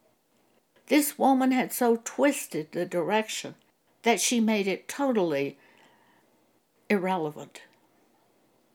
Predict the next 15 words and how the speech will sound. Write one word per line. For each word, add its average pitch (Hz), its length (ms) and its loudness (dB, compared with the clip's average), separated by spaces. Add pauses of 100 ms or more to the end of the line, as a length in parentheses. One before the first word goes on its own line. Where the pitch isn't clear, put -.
(640)
Well, 185 260 2 (180)
I 247 140 4
was 165 300 -2 (120)
really 180 460 2
upset 165 380 -2
over 120 200 -4
this. - 440 -18 (1120)
By 165 120 -2
the 165 140 -6
time 254 380 0
I 190 120 0
finished 196 500 -4
talking 175 480 -4
to 123 80 -12
her, 131 300 -6